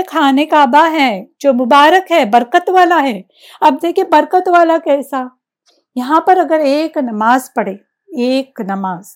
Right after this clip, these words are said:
اس کا ثواب کتنا ہے؟ ایک لاکھ نماز کے برابر۔ تو برکت والی ہوئی نا۔ اور اس میں کئی ایک نشانیاں بھی ہیں،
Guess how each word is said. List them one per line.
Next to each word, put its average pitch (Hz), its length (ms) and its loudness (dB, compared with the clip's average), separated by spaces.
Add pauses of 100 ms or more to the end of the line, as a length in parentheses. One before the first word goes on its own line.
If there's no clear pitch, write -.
(180)
اس - 200 -14
کا 269 160 -2
ثواب 254 460 -2
کتنا 277 460 -8
ہے؟ 285 100 -6 (480)
ایک 254 560 0
لاکھ 220 540 0
نماز 214 460 -6
کے 220 120 -8
برابر۔ 180 540 -8
تو - 160 -14
برکت 208 400 -8
والی 233 240 -6
ہوئی 247 240 -6
نا۔ 302 160 -4 (840)
اور 294 80 -4
اس 311 160 -8
میں 370 160 -4
کئی 311 260 0
ایک 370 220 -2
نشانیاں 302 720 -4
بھی 349 180 -2
ہیں، 202 160 -8